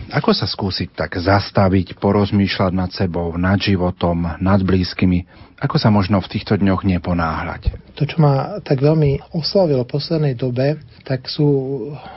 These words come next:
Speaker 2: slova zo správy narodenia Pána Ježiša, slova anjela. Anjel hovorí pastierom:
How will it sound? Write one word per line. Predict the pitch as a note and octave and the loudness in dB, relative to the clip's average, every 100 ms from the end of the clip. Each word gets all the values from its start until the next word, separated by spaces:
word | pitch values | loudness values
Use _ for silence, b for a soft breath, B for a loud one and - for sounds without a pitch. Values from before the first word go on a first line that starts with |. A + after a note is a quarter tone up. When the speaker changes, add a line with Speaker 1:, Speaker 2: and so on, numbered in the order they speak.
| B | B
Speaker 2:
slova | - - C#3 C#3 C3+ B2+ B2 - | -6 0 2 4 2 0 -6 -14
zo | C#3 | -8
správy | C#3 - - C#3 C#3 C#3 | -8 -6 0 2 4 2
narodenia | C3+ C#3+ C#3 C3+ C3 C3+ - | 0 0 0 0 0 -2 -4
Pána | - C3 | -2 0
Ježiša, | C3+ C#3+ C3+ D3+ C#3 C3+ B - | 0 0 2 4 4 0 B -18
slova | - D#3 D3+ D3+ | -4 0 2 2
anjela. | D3 C#3+ A#2+ A2+ - - - | 2 2 0 -4 -10 -18 -4
Anjel | C#3+ D#3 | 0 0
hovorí | D#3+ E3 D3+ | 0 0 -2
pastierom: | C#3 - - B2 A2+ B2 | -4 -4 -4 -2 -4 -8